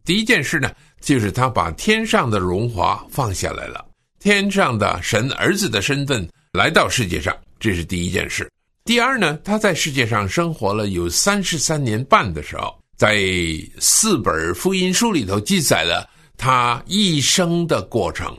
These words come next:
从小孩子开始，一直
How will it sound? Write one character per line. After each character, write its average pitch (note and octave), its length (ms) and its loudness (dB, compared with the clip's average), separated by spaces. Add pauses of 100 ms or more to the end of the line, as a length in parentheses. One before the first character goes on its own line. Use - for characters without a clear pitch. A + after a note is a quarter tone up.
(220)
从 G2 180 -2
小 D2+ 200 -4
孩 F2 200 0
子 C#3+ 140 -2
开 D3 200 -2
始， G#2 480 -2 (220)
一 C3+ 160 -2
直 G#2+ 560 -2